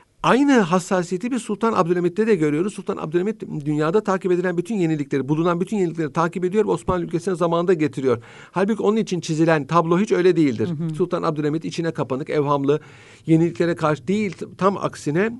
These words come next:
Speaker 1: e, bunu tabii aklı başında tarihçiler söylüyor. Tam bir tanzimat padişahıdır.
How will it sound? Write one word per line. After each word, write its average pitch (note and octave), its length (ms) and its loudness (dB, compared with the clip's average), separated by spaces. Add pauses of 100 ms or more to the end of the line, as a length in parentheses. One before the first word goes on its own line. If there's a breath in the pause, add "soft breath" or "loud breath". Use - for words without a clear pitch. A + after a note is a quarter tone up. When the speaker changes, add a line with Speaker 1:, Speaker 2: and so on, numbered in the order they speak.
(160)
Speaker 1:
e, D3+ 220 -2
bunu D3+ 160 -2
tabii C3+ 200 -2
aklı B2 200 -4
başında C3+ 300 -6
tarihçiler A2 400 -2
söylüyor. F3 460 2 (200)
Tam F3+ 200 0
bir D3+ 120 0
tanzimat C3 560 0 (340 soft breath)
padişahıdır. E3+ 800 4